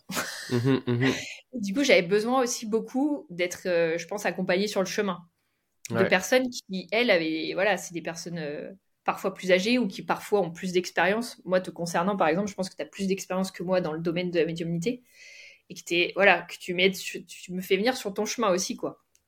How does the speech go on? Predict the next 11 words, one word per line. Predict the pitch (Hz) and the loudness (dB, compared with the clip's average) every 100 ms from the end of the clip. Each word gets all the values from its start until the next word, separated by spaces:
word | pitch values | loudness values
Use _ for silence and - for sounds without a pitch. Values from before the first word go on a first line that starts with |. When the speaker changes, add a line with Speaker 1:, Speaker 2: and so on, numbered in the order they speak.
| _ | _
Speaker 1:
Mhm. | 127 139 135 - - - _ _ _ - - _ - | 0 2 0 -4 -12 -12 _ _ _ -20 -20 _ 2
Speaker 2:
Et, | 190 180 180 | 4 4 4
et | 175 | 4
Laurent | 180 185 226 240 | 2 2 0 -2
qui | - | 0
m'a | 185 | 2
aidé | 180 180 | 4 2
pour, | 175 180 165 | -2 -2 -2
euh, | 156 151 156 160 - | -2 -4 -4 -8 -10
pour, | 170 156 | -8 -4
euh, | 156 156 165 - 180 | -4 -4 -4 -6 -10